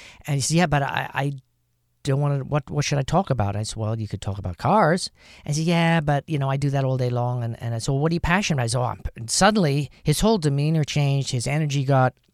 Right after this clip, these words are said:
um, way more dynamic, and he leaned forward in his chair and he said, "Fishing, man. I love fishing." I said, "Well, then write a blog about fishing,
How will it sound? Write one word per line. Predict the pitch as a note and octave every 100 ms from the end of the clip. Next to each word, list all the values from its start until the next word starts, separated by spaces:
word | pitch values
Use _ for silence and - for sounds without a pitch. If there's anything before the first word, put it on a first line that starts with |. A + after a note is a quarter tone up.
| -
um, | A#2+ A#2 A2+ A2+ A2 _ - - - -
way | - C3+ C3+ D#3 E3
more | D#3+ C#3
dynamic, | B2 B2 B2 B2 A2+
and | B2
he | A#2
leaned | B2+ C#3+ C3+
forward | B2+ B2+ A#2+
in | A#2
his | G#2
chair | - A2+ G#2+ - -
and | -
he | A#2+
said, | A#2+ -
"Fishing, | - E3 - A#2
man. | F#2 G2 G2+ -
I | B2+
love | B2+ C#3 C3+
fishing." | - - C3 - A2 - - -
I | C#3
said, | -
"Well, | A3
then | A3+ A#3+ _ _ - - -
write | D#3 G3+
a |
blog | E3 E3 E3+
about | E3 D3+
fishing, | - A3 D#3 C3